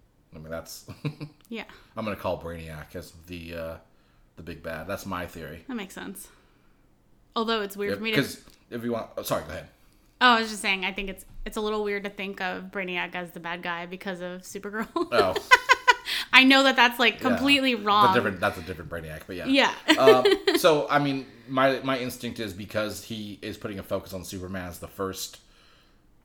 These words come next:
Speaker 1: character he wants to tackle,
Speaker 2: Mm-hmm.
Speaker 1: I feel like that's gonna be, like, he's the lead, uh, for the D C U.
Speaker 2: Mm-hmm.
Speaker 1: And so I feel like your big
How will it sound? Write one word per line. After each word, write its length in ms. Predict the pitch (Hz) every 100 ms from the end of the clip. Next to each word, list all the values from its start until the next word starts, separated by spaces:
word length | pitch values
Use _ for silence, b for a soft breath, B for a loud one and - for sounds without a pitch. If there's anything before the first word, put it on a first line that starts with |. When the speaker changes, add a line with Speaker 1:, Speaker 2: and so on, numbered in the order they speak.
| _
Speaker 1:
character 380 | - 110 - 101
he 140 | 92 98
wants 220 | 90 -
to 100 | -
tackle, 640 | - 92 - 95 90 92 -
Speaker 2:
Mm-hmm. 420 | 226 208 170 -
Speaker 1:
I 100 | 87
feel 180 | - 95
like 140 | 87
that's 240 | 90 82 -
gonna 140 | 98 85
be, 140 | 87
like, 280 | 82 82 - _ _ _ _ _
he's 460 | - 113 98 90
the 100 | 101
lead, 540 | 90 87 90 90 90 90 b b b _
uh, 520 | 90 90 85 82 82 87 _ _
for 600 | - 98 87 85 82 85 _ _ _ _
the 100 | 92
D 180 | 82 90
C 160 | - 95
U. 400 | 85 82 67 78
Speaker 2:
Mm-hmm. 320 | 233 226 202 190 -
Speaker 1:
And 220 | 95 90 85
so 200 | 92 87
I 120 | 85
feel 200 | - 92
like 280 | 87 82 - b
your 260 | 98 95 87 82 _ -
big 320 | 101 95